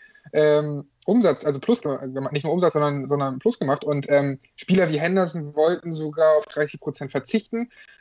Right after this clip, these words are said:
Aber das Problem ist natürlich, dass dann da in eine Fenway Sports Group ist, die, äh, Investor ist und die das Ganze bestimmt. Das heißt, das hat mir auch wieder gezeigt, so ein bisschen jetzt, wie gut eigentlich fünfzig plus eins ist, ne? Und wie wichtig eigentlich fünfzig plus eins ist, weil jetzt kommen wir wieder dazu,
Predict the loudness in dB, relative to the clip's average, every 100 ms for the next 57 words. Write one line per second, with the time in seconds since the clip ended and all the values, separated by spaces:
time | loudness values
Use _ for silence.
0 | -2 2 2 0 -2 2 2 0 -2 0
1 | 2 2 -2 0 2 4 2 -2 -4 -4
2 | -4 -4 0 2 0 -2 -4 -4 -2 0
3 | -2 -6 -20 -20 _ _ _ -4 0 4
4 | 4 2 -2 -12 0 4 4 4 2 2
5 | 2 0 0 2 4 2 0 -6 0 0
6 | 0 -2 -2 -4 0 0 0 -2 0 -2
7 | 0 -2 -2 0 2 2 0 -2 -6 -8
8 | -6 -10 -10 -8 -6 -6 -6 -10 0 2
9 | 2 2 2 2 -2 -4 -8 _ _ _
10 | _ 0 0 0 -4 -2 -2 -2 0 0
11 | -2 -8 -10 -6 -4 -2 -2 0 2 0
12 | -2 -2 -6 -6 -10 -10 -4 -4 0 0
13 | 0 0 2 2 2 2 4 4 0 -2
14 | -6 -8